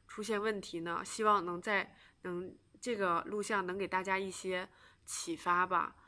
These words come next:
和指导。就是你能做的最后的一件事情是放弃，所以千万不要放弃。你被大师点化了，就，呃，显化就好了。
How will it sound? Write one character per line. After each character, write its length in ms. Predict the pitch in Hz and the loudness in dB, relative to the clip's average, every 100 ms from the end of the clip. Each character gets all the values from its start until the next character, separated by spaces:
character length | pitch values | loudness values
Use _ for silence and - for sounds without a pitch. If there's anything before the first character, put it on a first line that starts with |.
| - | -20
和 180 | - 180 | -10 -8
指 240 | 175 180 180 | -4 -2 2
导。 360 | 185 - - _ _ | 2 2 -6 _ _
就 160 | - 220 | -4 0
是 240 | 208 - _ _ | 0 -4 _ _
你 440 | 185 180 175 165 - | -10 -8 -6 -8 -6
能 200 | 190 185 | -4 -2
做 180 | 196 240 | 0 0
的 100 | 202 | 2
最 140 | 262 | 0
后 140 | 269 262 | 0 0
的 80 | |
一 100 | 185 | 0
件 200 | 175 185 | 0 0
事 160 | 180 196 | -2 -6
情 220 | 180 160 | -8 -8
是 160 | 170 185 | -6 -4
放 280 | - 185 165 | 0 0 0
弃， 280 | - 175 - | -6 -8 -6
所 160 | - | -2
以 80 | 196 | -2
千 220 | - 226 | -2 0
万 160 | 233 185 | 0 0
不 60 | |
要 140 | 175 170 | -2 -2
放 280 | - 170 165 | 0 -2 -2
弃。 320 | - - - - - - _ | -8 -10 -10 -18 -20 -20 _
你 140 | 170 | -6
被 140 | 180 226 | -2 2
大 200 | 226 208 | 2 0
师 260 | - 196 | -2 -6
点 260 | 190 185 - | -4 -6 -4
化 260 | - 190 | 0 2
了， 200 | 175 - - - - _ | 2 -2 -10 -20 -20 _
就， 440 | 208 196 185 - _ - | -2 0 0 -4 _ -8
呃， 340 | 170 165 165 185 | -6 -6 -8 -10
显 280 | - 160 | -6 -4
化 180 | 185 196 | 0 0
就 140 | 190 185 | 0 -2
好 200 | - 64 | -6 -8
了。 200 | - | -12